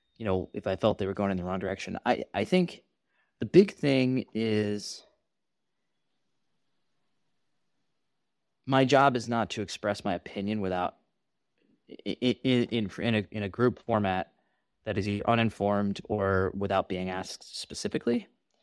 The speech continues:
My job is to be there asking intelligent questions that drives at the i-, at, at the, that drives at whether or not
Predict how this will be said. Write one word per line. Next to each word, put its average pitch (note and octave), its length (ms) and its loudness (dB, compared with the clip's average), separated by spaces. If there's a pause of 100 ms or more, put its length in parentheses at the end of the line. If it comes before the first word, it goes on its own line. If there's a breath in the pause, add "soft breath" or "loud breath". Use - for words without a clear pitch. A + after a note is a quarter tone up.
(320)
My G#2+ 100 -2
job G#2+ 260 4
is G2+ 140 -2
to G2 500 -4 (260)
be A2 160 2
there G2 280 2
asking F#2+ 320 -4
intelligent F#2 420 -2
questions C3+ 540 -6
that - 240 -4
drives F#2+ 920 -2
at F2+ 500 -6 (500)
the F#2 160 0
i-, F2+ 220 0 (220)
at, - 180 -6 (100)
at G2 200 0
the, F#2+ 400 2 (1200)
that - 120 -4
drives D3 280 6
at A#2 120 4
whether A#2+ 500 4
or B2+ 40 2
not G2 580 -2